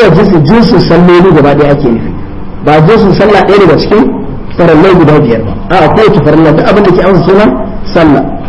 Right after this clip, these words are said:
Wal salati shurutu wujub. Ita sallah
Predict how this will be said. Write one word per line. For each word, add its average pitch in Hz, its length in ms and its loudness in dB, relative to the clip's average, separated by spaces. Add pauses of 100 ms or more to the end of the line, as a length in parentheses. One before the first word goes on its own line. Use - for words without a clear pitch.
(600)
Wal 180 180 2
salati 226 640 0
shurutu 196 480 0
wujub. 151 280 0 (440)
Ita 226 240 0
sallah 233 300 2